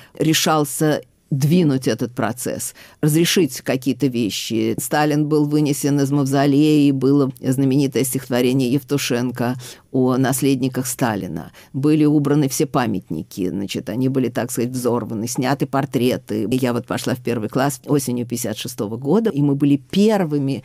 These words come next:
школьниками советскими, у которых был букварь без Сталина. И это, я бы сказала, наложило отпечаток отчасти на мою судьбу и на, так сказать, судьбу моего поколения.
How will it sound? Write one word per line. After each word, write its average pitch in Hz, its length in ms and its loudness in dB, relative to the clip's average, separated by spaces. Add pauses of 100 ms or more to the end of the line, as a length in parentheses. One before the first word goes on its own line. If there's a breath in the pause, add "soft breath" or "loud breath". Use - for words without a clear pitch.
(120 loud breath)
школьниками 180 840 2 (160 loud breath)
советскими, 160 680 0
у 139 40 -2
которых 139 360 0
был 139 100 0
букварь 131 400 -2
без 151 140 -4
Сталина. 85 520 -8 (280)
И 107 140 -2
это, 156 220 2
я 135 420 2
бы 131 60 -6
сказала, 156 240 0
наложило 156 580 2
отпечаток 139 720 0
отчасти 139 520 -2
на 135 120 2
мою 139 260 0
судьбу 143 520 2
и 156 160 6
на, 127 480 0
так - 260 -6
сказать, 131 320 0
судьбу 139 300 0
моего 131 280 2
поколения. 101 600 -6